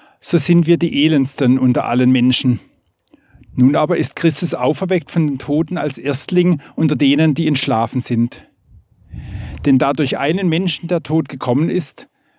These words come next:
so kommt auch durch einen Menschen die Auferstehung der Toten. Denn wie in Adam alle sterben, so werden auch in Christus alle lebendig gemacht werden. Ein jeder aber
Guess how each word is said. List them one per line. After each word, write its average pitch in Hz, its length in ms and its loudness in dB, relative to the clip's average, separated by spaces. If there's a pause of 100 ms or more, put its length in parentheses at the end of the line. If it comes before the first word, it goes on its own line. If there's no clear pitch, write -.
(140)
so - 200 -4
kommt 156 320 -2
auch 170 240 0
durch - 400 -4
einen 156 280 0
Menschen 139 400 0
die 170 180 -4
Auferstehung 131 640 0
der 117 120 -2
Toten. 120 460 -2 (1400)
Denn 143 240 2
wie 156 160 2
in 139 140 4
Adam 156 500 0
alle 160 300 -2
sterben, 175 560 -2 (260)
so - 220 -6
werden 165 360 0
auch 165 380 -2
in 165 160 0
Christus 160 480 -2
alle 151 320 -2
lebendig 147 540 -2
gemacht 117 400 -2
werden. 117 560 -4 (1200)
Ein 131 160 2
jeder 156 260 2
aber 180 460 0